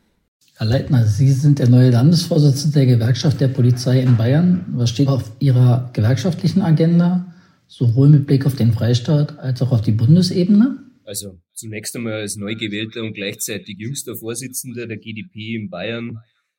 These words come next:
Speaker 2: bin ich erst einmal stolz, für knapp zwanzigtausend Gewerkschaftsmitglieder bei der bayerischen Polizei sprechen zu dürfen. Das ist für mich eine große Ehre.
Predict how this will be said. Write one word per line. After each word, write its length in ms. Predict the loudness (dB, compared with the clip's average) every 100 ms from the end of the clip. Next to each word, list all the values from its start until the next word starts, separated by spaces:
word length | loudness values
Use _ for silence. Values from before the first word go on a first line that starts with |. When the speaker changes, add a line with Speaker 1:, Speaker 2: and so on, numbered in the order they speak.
| _
Speaker 2:
bin 120 | -14
ich 100 | -10
erst 240 | -8 -8 -10
einmal 220 | -10 -12
stolz, 440 | -12 -10 -10 -10
für 360 | -12 -10 -10 -12
knapp 320 | -14 -16 -14
zwanzigtausend 1200 | -14 -12 -12 -14 -16 -14 -12 -10 -10 -12 -12 -16 -14
Gewerkschaftsmitglieder 960 | -14 -12 -14 -16 -16 -18 -18 -14 -12
bei 160 | -10 -10
der 80 | -12
bayerischen 480 | -14 -14 -12 -14 -14
Polizei 400 | -16 -14 -14 -14
sprechen 380 | -12 -12 -12
zu 120 | -12 -12
dürfen. 360 | -12 -14 -14
Das 140 | -14 -14
ist 140 | -14
für 100 | -12
mich 160 | -12 -12
eine 100 | -14
große 340 | -12 -12 -12
Ehre. 340 | -10 -10 -12